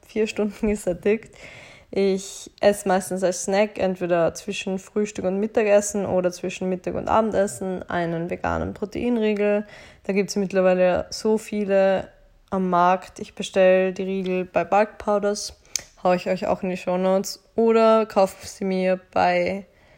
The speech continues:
Spar oder D M, die Proteinriegel von Vegans.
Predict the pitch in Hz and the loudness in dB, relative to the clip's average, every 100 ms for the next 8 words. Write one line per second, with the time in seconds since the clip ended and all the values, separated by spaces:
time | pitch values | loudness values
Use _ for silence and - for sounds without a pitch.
0 | _ _ - - 190 196 196 190 185 175 | _ _ -6 2 6 6 4 -2 -4 -2
1 | 180 180 185 202 208 - 196 190 180 180 | -2 -2 0 -2 -6 -6 -4 -2 -4 -6
2 | - - 190 190 196 190 185 185 - 175 | -12 -18 -8 -4 -2 -2 -2 -6 -6 -6
3 | 170 170 180 170 180 277 - | -6 -6 -4 -2 0 -2 -8